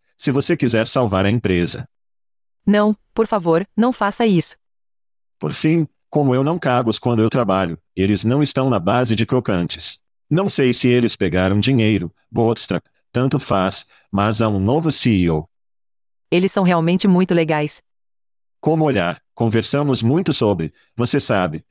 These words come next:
Speaker 1: inclusão de diversidade em nossa indústria. Conversamos um bom jogo e estamos em grande parte mais ou menos conversamos e não caminhamos.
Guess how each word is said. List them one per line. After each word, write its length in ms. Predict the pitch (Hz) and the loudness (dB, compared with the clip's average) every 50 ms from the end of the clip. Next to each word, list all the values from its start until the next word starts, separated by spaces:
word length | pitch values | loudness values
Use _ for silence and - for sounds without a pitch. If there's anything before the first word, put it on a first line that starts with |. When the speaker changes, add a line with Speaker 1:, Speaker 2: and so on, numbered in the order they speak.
| _ _ _ | _ _ _
Speaker 1:
inclusão 500 | 113 113 - 98 90 80 - 117 127 135 | -4 -2 0 0 0 0 0 0 0 0
de 120 | 123 110 | 0 0
diversidade 720 | 101 127 123 139 131 - 131 113 95 98 101 110 113 107 110 | 0 0 0 0 0 0 -2 -2 0 0 0 0 0 0 0
em 60 | 95 | 0
nossa 280 | 95 110 131 - - | 2 0 0 0 0
indústria. 540 | 151 143 123 107 101 - - - 85 - - - _ _ _ _ _ | -2 0 0 0 0 0 -2 -2 -4 -4 -4 -8 _ _ _ _ _
Conversamos 720 | - 120 117 104 113 107 - - 139 135 135 127 117 110 | -2 -2 0 2 0 0 0 0 0 0 0 0 0 0
um 100 | 107 95 | 0 0
bom 220 | 85 117 131 127 | 2 2 2 0
jogo 380 | 104 90 104 107 113 87 92 - | 0 2 2 2 2 0 0 0
e 60 | 113 | 0
estamos 420 | 127 - - 131 123 120 117 - | 0 0 0 -2 0 0 0 0
em 120 | 113 104 95 | 0 -2 0
grande 320 | 98 117 135 156 151 139 | 0 0 0 0 0 -2
parte 400 | - - 107 107 117 113 - - | -2 -2 -2 -2 -2 -4 -4 -4
mais 300 | 95 87 95 117 127 110 | -2 0 0 0 0 0
ou 100 | 120 104 | 0 2
menos 280 | 98 92 95 104 101 - | 2 2 2 0 0 -2
conversamos 720 | - 110 104 101 98 - - - 110 113 113 117 120 - | -2 0 0 0 0 0 0 0 0 0 0 0 0 0
e 40 | 131 | 0
não 160 | 131 123 120 | 0 0 0
caminhamos. 760 | - 120 110 110 110 101 90 85 76 67 - - - - - | 0 0 0 0 2 2 2 0 -2 -4 -6 -6 -8 -8 -10